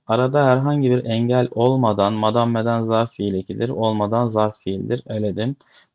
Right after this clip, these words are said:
Kuş bakışı izlemek gerekir. Ee, işte Kapadokya da onlardan biri. Peri bacalarının yoğun olduğu bu bölgedeki muhteşem volkanik oluşumları gözlemlemek için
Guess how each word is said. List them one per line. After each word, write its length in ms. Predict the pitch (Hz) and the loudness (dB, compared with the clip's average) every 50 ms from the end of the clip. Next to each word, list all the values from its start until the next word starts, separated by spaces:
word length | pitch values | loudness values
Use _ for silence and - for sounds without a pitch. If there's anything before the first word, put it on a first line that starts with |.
| _ | _
Kuş 220 | _ - 156 - - | _ -8 -4 -2 -2
bakışı 320 | 117 - - - - 101 | -2 -2 -4 -6 -4 -2
izlemek 460 | 104 110 117 113 107 110 120 127 123 | -2 -2 -2 -2 -2 -2 -4 -4 -4
gerekir. 480 | - 104 95 95 92 - - - - _ _ _ _ _ _ _ _ _ _ _ _ _ _ _ _ _ _ _ _ _ _ _ _ _ _ _ - | -4 -4 -2 -4 -4 -8 -12 -16 -16 _ _ _ _ _ _ _ _ _ _ _ _ _ _ _ _ _ _ _ _ _ _ _ _ _ _ _ -4
Ee, 480 | 98 101 98 98 98 98 98 98 101 - | -2 2 2 4 4 4 2 2 0 0
işte 360 | - - 147 - - - 202 - | -2 -4 -4 0 2 2 2 4
Kapadokya 760 | 170 165 - 175 170 185 202 196 - - 143 131 117 113 - - - - - - | 2 2 4 4 4 4 2 0 2 4 6 6 6 4 2 -2 -8 -10 -8 -4
da 260 | 135 127 135 151 165 151 | 0 4 4 4 4 4
onlardan 680 | - 147 151 147 131 113 107 110 120 131 143 151 139 | 4 4 4 4 6 4 4 4 4 2 2 2 2
biri. 220 | 139 139 123 117 123 123 - _ _ | 2 2 2 2 0 -4 -10 _ _
Peri 220 | 139 143 151 165 | 0 2 2 4
bacalarının 640 | 165 160 139 127 123 117 113 113 117 120 131 143 151 | 2 2 2 2 2 2 2 0 0 0 -2 -2 0
yoğun 380 | 135 123 120 123 131 143 151 151 | 2 2 2 4 2 2 0 -2
olduğu 800 | 123 110 113 107 104 104 104 107 104 107 113 131 143 147 139 | -2 -2 -2 -2 -2 -4 -4 -6 -4 -2 -2 0 -2 -2 -4
bu 120 | 139 139 135 | -6 -4 -2
bölgedeki 520 | 127 113 107 104 107 101 98 101 - - | -2 -2 -2 -4 -6 -6 -8 -8 -8 -10
muhteşem 540 | 107 110 107 - 101 110 - - 123 123 120 | -10 -10 -8 -8 -8 -8 -6 -4 -4 -4 -2
volkanik 400 | 107 104 - - 104 117 120 - | -4 -4 -6 -6 -8 -8 -8 -8
oluşumları 760 | - 101 101 101 - - 101 98 98 101 101 101 110 120 120 - _ 117 | -10 -12 -12 -12 -14 -14 -12 -12 -12 -12 -10 -8 -8 -10 -10 -12 _ -10
gözlemlemek 840 | 110 104 101 104 104 101 98 101 101 101 101 107 117 135 139 - - _ _ | -8 -8 -8 -6 -6 -6 -6 -6 -8 -8 -6 -4 -4 -4 -4 -6 -12 _ _
için 480 | - 117 - - - 135 131 135 139 | -14 -14 -8 -4 -2 0 0 0 -2